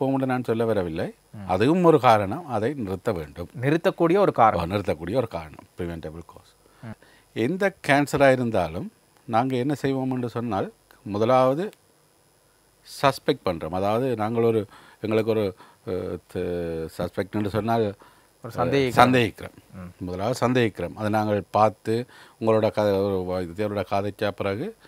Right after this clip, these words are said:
Speaker 1: "ஓ, இது இப்படித்தான் இருக்கலாம்னு" சந்தேகிக்கிறோம். சந்தேகிச்ச பிறகு அதை, அஹ், confirm பண்றோம். அதை confirm பண்றது தான் நாங்க சொல்லுவோம், அஹ், ஹிஸ்டாலஜி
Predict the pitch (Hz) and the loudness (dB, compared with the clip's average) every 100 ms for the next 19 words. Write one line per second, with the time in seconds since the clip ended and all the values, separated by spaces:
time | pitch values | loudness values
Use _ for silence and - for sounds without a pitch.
0 | - - - 98 92 92 92 92 113 104 | -20 -8 -2 0 0 -6 -8 -2 0 0
1 | 98 - 104 131 123 104 117 90 85 78 | -4 0 0 2 0 -2 -2 -2 -4 -8
2 | - - _ - 117 123 127 120 117 104 | -14 -20 _ -2 0 2 -2 -2 -4 -2
3 | 120 135 196 - - - - 135 180 - | -2 -2 -6 -10 -20 -10 -6 -4 -6 -10
4 | _ _ _ _ _ _ _ - 123 98 | _ _ _ _ _ _ _ -20 -14 -14
5 | - - 123 160 170 147 90 73 - - | -10 4 4 8 8 8 2 -2 -16 -20
6 | _ _ - 92 95 101 113 135 127 117 | _ _ -12 -8 -4 -2 0 2 2 0
7 | 117 131 139 120 107 104 98 135 131 - | -2 -4 -6 -6 -6 -8 -6 -6 -6 -10
8 | - _ _ 101 90 85 - 117 131 120 | -20 _ _ -8 -8 -6 -4 2 6 6
9 | 82 69 | 4 -8